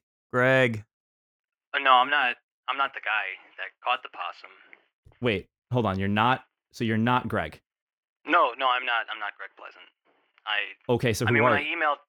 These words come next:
Speaker 2: you got my email. I mean, did you read the whole thing?
Speaker 3: I read. I skimmed it. Yeah.
Speaker 2: And it's. I was writing in passionately about the possum, but I'm not the guy that caught the possum.
Speaker 3: <laughs> So,
Speaker 2: I
Speaker 3: so wait, hold on. You, you're not the guy that caught the po-, are you a friend of him?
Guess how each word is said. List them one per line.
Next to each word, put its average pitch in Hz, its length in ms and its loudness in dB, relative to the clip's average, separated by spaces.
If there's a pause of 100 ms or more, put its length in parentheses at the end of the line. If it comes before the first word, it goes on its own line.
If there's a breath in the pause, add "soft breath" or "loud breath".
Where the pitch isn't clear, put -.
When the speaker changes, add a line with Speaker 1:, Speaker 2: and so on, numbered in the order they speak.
(120)
Speaker 2:
you 135 80 -10
got 143 140 -2
my 127 80 -2 (100)
email. 107 400 -4
I 104 80 -8
mean, 104 80 -10
did 101 140 -12
you 110 60 -14
read 110 120 -8
the 98 80 -10
whole 107 220 -12
thing? 120 240 -6 (580)
Speaker 3:
I 131 120 2
read. 147 420 2
I 156 80 4
skimmed 151 320 2
it. 214 200 0 (120)
Yeah. 131 320 2 (380)
Speaker 2:
And 135 100 -8 (420)
it's. - 300 -6 (440)
I 127 100 2
was 123 160 -4
writing 127 260 0
in 113 140 -6
passionately 117 680 -6
about 127 280 -2 (500)
the - 100 -16
possum, 107 360 -4
but 104 120 -8
I'm 107 80 -8
not 107 240 -2
the 107 60 -12
guy 101 180 -4
that 98 140 -16
caught 101 180 -10
the - 80 -20
possum. 87 360 -12 (920)
Speaker 3:
<laughs> 98 140 -8
So, - 240 -2 (160)
Speaker 2:
I 123 80 2
Speaker 3:
so 139 120 2
wait, 123 120 2
hold 123 220 2
on. 87 60 -2 (500 loud breath)
You, 165 480 0
you're 139 220 2
not 156 180 4
the 165 80 2
guy 143 160 4
that 120 120 0
caught - 260 0
the - 60 -12
po-, 123 180 0
are 123 100 2
you 117 160 2
a 101 60 -2
friend 139 340 0
of 214 80 2
him? 311 320 0